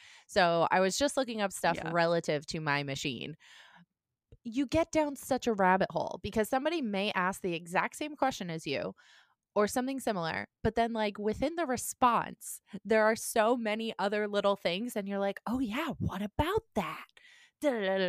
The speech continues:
Speaker 1: da." And, like, next thing you
Speaker 2: <laughs>
Speaker 1: know, four hours have gone by, it's dark out, you've skipped dinner, and, uh,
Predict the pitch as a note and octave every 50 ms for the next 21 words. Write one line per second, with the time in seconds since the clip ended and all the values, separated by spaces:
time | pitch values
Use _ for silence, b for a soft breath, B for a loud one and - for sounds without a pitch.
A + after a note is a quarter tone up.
0 | F3+ E3+ C#3+ - - - A3+ A3+ G#3+ G#3+ G#3+ G#3+ G#3+ - A#3+ B3 B3+ C#4 C4+ A#3+
1 | E3+ B3 G#3+ - D#4+ D4+ C#4 A3+ F#3+ F3+ F3+ F3+ G3 - - - B3 C4 D4 D4+
2 | C4 A#3 G#3 F#3+ F#3 G3 F#3 F3+ F3 - F3+ E3 E3 E3+ E3+ D#3+ D#3 D#3 D#3+ E3
3 | D#3 - - B3+ - A3 G#3 - G#3+ F3+ E3 D#3+ D#3+ - E3+ D#3 D#3 E3 F#3 -
4 | G3 G3 G3+ F#3+ - - - - - D4 D#4+ - - - F3 E3 F#3+ E3 D3 D3
5 | D3 D3 D3 D3+ F3 G#3 _ _ _ _ _ _ _ _ _ _ _ _ _ _
6 | _ C#4 E4 E4 E4 E4 E4 E4 E4 D#4+ E4 D#4+ D#4+ D#4+ D#4 D#4 D#4 D#4 D#4 D#4
7 | D#4